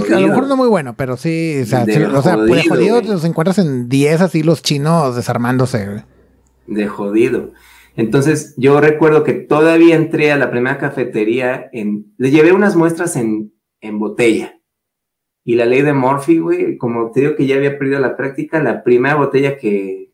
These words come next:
Speaker 1: que abrió, sin gas. Y así como que diciendo, "¿Qué? ¿Este es tu producto? ¿Me quieres vender esto, güey?". Dije, "Puta, discúlpame,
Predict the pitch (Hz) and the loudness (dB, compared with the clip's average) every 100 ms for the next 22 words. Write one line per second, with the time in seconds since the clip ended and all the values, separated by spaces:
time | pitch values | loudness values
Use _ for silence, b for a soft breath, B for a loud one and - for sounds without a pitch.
0 | _ - 107 107 123 160 - - _ _ | _ -6 -4 0 2 2 0 -6 _ _
1 | _ _ - 113 107 101 82 - - - | _ _ -2 0 0 -2 -4 -6 -14 -16
2 | - _ _ _ _ _ _ 110 107 104 | -18 _ _ _ _ _ _ -4 -2 -2
3 | 120 113 107 104 104 113 117 117 - _ | -4 -2 -4 -4 -4 -2 -2 -2 -8 _
4 | _ - 190 190 - 170 170 - 208 170 | _ -2 0 0 -2 0 0 0 -2 -2
5 | - 131 143 - 240 254 - 143 _ - | 2 2 2 -2 -8 -8 -12 -18 _ -10
6 | 123 127 185 190 160 147 156 151 - 180 | -6 0 4 4 4 4 4 2 -2 -2
7 | 185 110 107 - - _ - - - - | 0 0 -2 -6 -12 _ -14 -14 -12 -16
8 | - 123 127 - _ 156 170 160 110 104 | -12 -10 -10 -12 _ 4 4 2 -8 -14